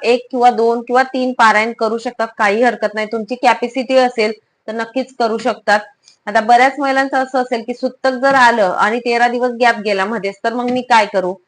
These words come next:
तर एकतीसच्या नंतर पुढे सेवा जाईल आमची, तर काही हरकत नाही. शेवटी महाराजांच्या इच्छेनुसार होत असतं, आपलं काही चालत नाही. नंतर तुम्ही एकतीस तारखेनंतर कंटिन्यू करा आणि संकल्प वगैरे केला असेल किंवा तुमची इच्छा असेल, तर तुम्ही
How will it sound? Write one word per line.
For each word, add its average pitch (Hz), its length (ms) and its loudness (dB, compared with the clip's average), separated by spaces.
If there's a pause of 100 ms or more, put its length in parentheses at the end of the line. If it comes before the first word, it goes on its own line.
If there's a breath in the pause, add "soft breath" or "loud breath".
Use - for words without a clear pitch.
(360)
तर 226 60 -8
एकतीसच्या 269 500 -6
नंतर 254 240 -2
पुढे 254 340 2
सेवा 240 300 0
जाईल 208 220 0
आमची, 196 240 -2
तर 240 140 -4
काही 247 460 0
हरकत 247 380 -2
नाही. 220 260 -4 (340)
शेवटी 254 220 -2
महाराजांच्या 247 640 2
इच्छेनुसार 247 720 -2
होत 220 300 -2
असतं, 202 420 0
आपलं 233 400 0
काही 226 380 -2
चालत 208 380 2
नाही. 196 220 -4 (480)
नंतर 240 320 -2
तुम्ही 254 320 -2
एकतीस 262 360 -6
तारखेनंतर 240 680 0
कंटिन्यू 247 560 -2
करा 233 240 2
आणि 220 340 -2
संकल्प 240 420 -2
वगैरे 233 320 0
केला 247 300 0
असेल 214 260 -4
किंवा 240 160 -4
तुमची 247 360 -4
इच्छा 254 260 0
असेल, 214 300 -4
तर 196 60 -6
तुम्ही 233 340 -6